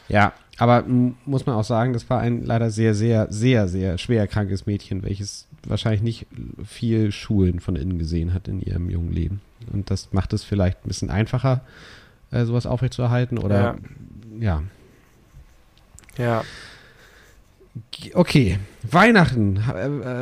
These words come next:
Speaker 1: äh, Heiligabend, vierundzwanzigster zwölfter zweitausendeinundzwanzig, das Jahr neigt sich dem Ende und das Jahr neigt sich natürlich nicht einfach nur so dem Ende, sondern wir werden, äh,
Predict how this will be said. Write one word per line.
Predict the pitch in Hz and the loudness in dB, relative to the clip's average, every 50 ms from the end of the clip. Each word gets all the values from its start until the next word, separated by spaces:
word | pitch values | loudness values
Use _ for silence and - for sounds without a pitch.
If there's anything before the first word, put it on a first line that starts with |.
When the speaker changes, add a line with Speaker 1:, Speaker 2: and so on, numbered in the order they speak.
| 127 143 | 0 2
Speaker 1:
äh, | |
Heiligabend, | 151 165 165 175 185 175 - 139 139 127 110 95 92 92 - | 4 4 6 6 4 4 4 4 4 4 4 4 2 0 -2
vierundzwanzigster | - - 165 170 170 160 - - 165 165 - 165 151 - - 156 151 147 143 - | 0 2 2 4 4 2 2 2 0 2 0 -2 -4 -2 0 2 2 2 2 0
zwölfter | - - - 147 151 156 160 - - - 123 113 113 110 110 | -4 -4 0 2 2 4 2 2 2 2 4 4 4 2 2
zweitausendeinundzwanzig, | - - - 131 131 127 123 123 123 117 123 - 80 110 113 110 - - 139 139 139 135 143 135 | 0 -2 -2 0 0 0 0 0 0 0 0 -2 0 0 -2 -2 -2 -2 0 0 0 0 -2 -4
das | - 120 - - | -4 -4 -4 -2
Jahr | - 120 117 117 | -2 -2 0 0
neigt | 117 113 107 107 104 120 - - | 0 0 0 0 0 -2 -2 -2
sich | - - 123 | -4 -4 -4
dem | - - 120 | -2 -2 -2
Ende | 104 - 101 104 98 101 101 104 - | 0 0 2 2 4 2 2 2 -2
und | - 110 107 - | -4 -4 -2 -2
das | 104 101 - - | -2 -2 -2 -2
Jahr | 98 107 101 98 101 107 101 | 0 2 2 2 2 2 0
neigt | 101 98 95 101 101 - | 0 0 0 -2 -2 -4
sich | - - 101 98 | -6 -6 -4 -2
natürlich | 104 95 90 - - 98 90 95 101 - - | -2 -2 -2 -2 -2 -2 0 0 -2 -2 -2
nicht | 82 87 90 - - - - - | -2 -2 -2 -4 -6 -12 -10 -6
einfach | 85 90 95 92 90 101 92 - 92 | -4 -4 -2 -2 0 -2 -2 0 0
nur | 95 98 92 | 0 0 2
so | 90 107 117 | 2 2 2
dem | 110 107 101 82 | 2 2 0 0
Ende, | - 95 101 101 98 98 95 95 | 0 0 0 0 0 0 0 0
sondern | 85 95 95 95 95 95 95 87 87 | 0 -2 0 0 0 0 0 0 0
wir | 98 107 110 113 104 | 0 0 0 0 0
werden, | 90 92 95 95 90 90 90 92 92 95 87 | 0 2 2 2 2 0 0 0 -2 -2 -4
äh, | 60 85 95 92 92 | -4 -2 0 0 -2